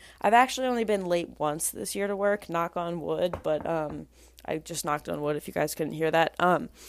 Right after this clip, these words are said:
I've only been late once in twenty twenty, which is amazing, and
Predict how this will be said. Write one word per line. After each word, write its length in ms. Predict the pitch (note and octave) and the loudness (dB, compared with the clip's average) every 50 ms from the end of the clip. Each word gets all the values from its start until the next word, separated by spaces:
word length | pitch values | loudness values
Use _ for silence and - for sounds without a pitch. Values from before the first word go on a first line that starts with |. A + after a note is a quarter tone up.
| - - - - - | -20 -20 -20 -20 -16
I've 80 | - E3+ | -6 -2
only 160 | F3+ F#3+ G#3 | 0 0 0
been 160 | A#3 A#3+ A#3 | 0 0 0
late 180 | A3 G#3+ G#3+ - | 0 -2 -2 0
once 460 | - F3+ F3 G3+ - - - - - - _ - - - - - _ | 0 0 0 0 -2 -4 -6 -6 -8 -14 _ -20 -20 -20 -20 -14 _
in 140 | - F#3 F3 | -8 -6 -6
twenty 260 | - - E3+ E3+ E3+ | -6 -4 -4 -4 -4
twenty, 380 | E3 - E3 D#3+ D3+ E3+ F#3+ G#3+ - _ - | -4 -4 -4 -4 -4 -6 -8 -10 -14 _ -12
which 200 | - E3 - E3+ | -12 -8 -6 -6
is 280 | E3 D#3+ - - - - | -6 -6 -6 -10 -10 -8
amazing, 440 | F3 E3+ E3 E3+ E3+ F#3 G3+ A3 - | -8 -6 -6 -4 -4 -6 -6 -6 -8
and 460 | - F3+ D#3+ D#3 D#3+ D#3 D#3 D#3+ D#3 | -4 -2 -2 0 0 -2 -4 -6 -8